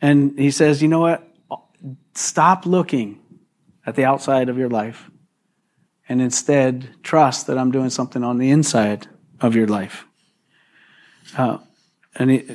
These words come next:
it, in w-, one version, it's, he says, "Remember," oh, it says it right here. What, what counts? Here's what, what, what, what really, uh, makes, makes a difference is the new creation.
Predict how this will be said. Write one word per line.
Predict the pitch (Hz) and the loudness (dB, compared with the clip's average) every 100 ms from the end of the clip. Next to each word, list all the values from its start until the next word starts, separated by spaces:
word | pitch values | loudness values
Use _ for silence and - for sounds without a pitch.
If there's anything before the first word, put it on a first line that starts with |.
| - - | -18 -10
it, | 131 123 | -8 -2
in | 135 139 | 2 2
w-, | 143 - | 2 2
one | 147 147 | 4 6
version, | 139 127 123 | 4 2 0
it's, | 117 - | -2 -4
he | 127 | -4
says, | 120 127 123 | -2 -2 0
"Remember," | 131 139 143 131 | 2 2 2 0
oh, | 135 117 120 | 0 -2 -6
it | 131 | -6
says | 120 139 127 | 0 0 0
it | |
right | 117 117 | -2 0
here. | 143 113 | 0 0
What, | 123 - - - | -4 -6 -10 -2
what | 139 - | 0 0
counts? | - - 139 - - - - _ - _ - - | -2 0 0 -4 -12 -14 -16 _ -20 _ -20 -6
Here's | 165 139 | -4 -2
what, | 139 - - - - | -4 -6 -20 -12 -4
what, | 127 135 - | -4 -4 -2
what, | 139 135 139 - - | 2 2 0 -20 -4
what | 139 131 | 0 4
really, | 156 156 139 117 - - _ _ _ _ - - - - _ - | 6 8 6 2 -8 -16 _ _ _ _ -20 -20 -20 -20 _ -8
uh, | 104 - - - - | -8 -8 -12 -20 -4
makes, | 143 139 - - - | 2 2 2 0 2
makes | 131 131 - | 2 2 0
a | |
difference | 113 113 - 113 - - _ _ _ _ _ _ _ _ _ | -4 -4 -6 -14 -14 -20 _ _ _ _ _ _ _ _ _
is | - 107 | -10 -6
the | 113 | -4
new | 113 | -4
creation. | - 117 110 - - | -6 -4 -4 -4 -8